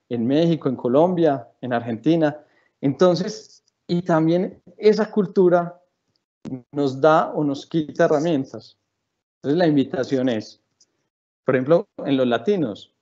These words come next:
muchas veces somos muy machistas y nos da dificultad reconocer la emoción,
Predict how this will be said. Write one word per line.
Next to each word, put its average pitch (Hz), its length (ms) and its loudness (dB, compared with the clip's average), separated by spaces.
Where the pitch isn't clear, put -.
muchas 127 320 -6
veces 147 320 2
somos 143 240 0
muy 143 140 0
machistas 143 720 -4
y 160 80 -2
nos 135 180 0
da 143 320 -2
dificultad 175 680 2
reconocer 135 480 -2
la 139 120 0
emoción, 123 460 -2